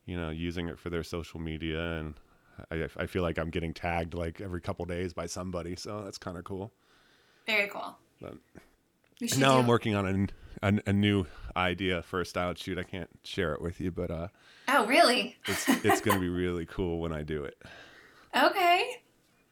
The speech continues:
Speaker 2: So is it a secret until you do it?
Speaker 1: <sighs> I can tell you off air, but, uh,
Speaker 2: Oh, okay.
Speaker 1: so I'll
Speaker 2: Okay.
Speaker 1: tell you some other time. But yeah, I'm working on, me and Audra are actually putting something else together. She's designing me, um,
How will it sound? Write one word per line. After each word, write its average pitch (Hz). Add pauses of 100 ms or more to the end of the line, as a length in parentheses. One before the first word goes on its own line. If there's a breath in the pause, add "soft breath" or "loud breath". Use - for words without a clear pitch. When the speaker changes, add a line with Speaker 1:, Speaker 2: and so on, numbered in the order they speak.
(200)
Speaker 2:
So 247
is 247
it 254
a 240
secret 240
until 233
you 220
do 202
it? 254 (960)
Speaker 1:
<sighs> -
I 139
can 135
tell 127
you 101
off 92 (120)
air, 90
but, 92
uh, 95
Speaker 2:
Oh, 220
okay. -
Speaker 1:
so 92
I'll -
Speaker 2:
Okay. 95
Speaker 1:
tell 104
you 98
some 110
other 101
time. 107
But 107
yeah, 107
I'm 107
working 113
on, 98
me 117
and 104
Audra 95
are 90
actually 90
putting 85
something 85
else 82
together. 87
She's 90
designing 87
me, 85
um, 82